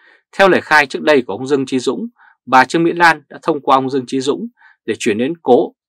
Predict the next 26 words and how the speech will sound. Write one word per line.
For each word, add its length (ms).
Thứ 220
trưởng 280
Bộ 80
Công 140
an 260
Phạm 180
Quý 180
Ngọ 400
một 260
triệu 160
đô 140
la. 260
Trong 160
đó, 300
nhớ 180
ông 120
Ngọ 220
chuyển 180
một 160
nửa 260
là 100
năm 200
trăm 180
ngàn 200
đô 100
la 300